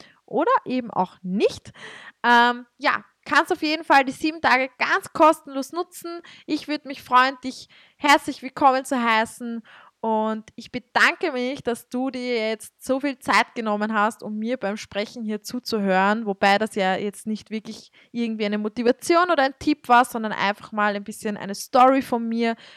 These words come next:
Wie ist es dazu gekommen? Wie war das für mich? Wie habe ich mich jetzt gefühlt nach diesem Wochenende, nach ein Jahr Caesar Stretching? Und ja, was euch zukünftig noch alles so erwarten wird, ich kann euch sagen, es wird super toll, es wird super flexi.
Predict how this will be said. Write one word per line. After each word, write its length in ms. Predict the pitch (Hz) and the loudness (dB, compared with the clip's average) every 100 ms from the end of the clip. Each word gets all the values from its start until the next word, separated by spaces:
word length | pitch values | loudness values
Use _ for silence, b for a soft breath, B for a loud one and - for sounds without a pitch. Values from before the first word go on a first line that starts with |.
| B | B
Wie 160 | 254 262 | -2 -2
ist 100 | 247 | -2
es 100 | - | -2
dazu 280 | 226 - 226 | -4 -4 -12
gekommen? 500 | 226 - 214 208 208 | -12 -2 -2 -2 -4
Wie 100 | 208 | -2
war 200 | 180 196 | 0 0
das 180 | 208 - | -2 -8
für 80 | 208 | -8
mich? 240 | 202 - | -8 -6
Wie 120 | 226 | -2
habe 120 | 208 | 0
ich 80 | 214 | -2
mich 160 | 277 277 | -4 0
jetzt 240 | 277 - | 0 -2
gefühlt 540 | 240 - 262 269 269 226 | -12 -6 -2 0 0 -4
nach 120 | 220 | -8
diesem 300 | 233 214 202 | -10 -10 -4
Wochenende, 600 | 247 - 226 220 220 220 B B B | -4 -4 -6 -4 -4 -4 B B B
nach 200 | 208 - - | -4 -4 0
ein 300 | 233 254 240 | 0 2 2
Jahr 200 | 214 226 | 2 2
Caesar 300 | - 226 226 | -2 -10 -10
Stretching? 640 | - 196 202 - 220 208 | -6 -4 -4 -4 -4 -4
Und 420 | - 196 190 - _ _ _ _ _ _ - - | -8 -8 -8 -14 _ _ _ _ _ _ -20 -4
ja, 220 | 269 311 - B B | 0 0 -2 B B
was 180 | 240 262 | 0 4
euch 140 | 311 - | 2 4
zukünftig 580 | 320 - 294 277 269 | 2 2 -2 -4 -8
noch 160 | 233 240 - | -6 -8 -2
alles 320 | 226 247 269 | 2 2 2
so 40 | 254 | 0
erwarten 500 | 220 202 214 226 220 | 4 6 6 2 -4
wird, 280 | 226 214 - b b | -2 -2 -4 b b
ich 140 | - - | -16 -4
kann 200 | 226 220 | -2 -2
euch 120 | - | 0
sagen, 320 | 208 202 214 | 2 2 0
es 220 | 214 - | -10 -8
wird 100 | 214 | -8
super 560 | - - 254 - 240 233 - | -8 -4 -4 0 2 2 2
toll, 220 | 214 214 | 2 2
es 240 | 202 - | 0 -4
wird 100 | 220 | -10
super 320 | - 226 220 214 | -6 -6 -4 -6
flexi. 720 | - 262 359 - - 285 | -4 0 0 -2 0 0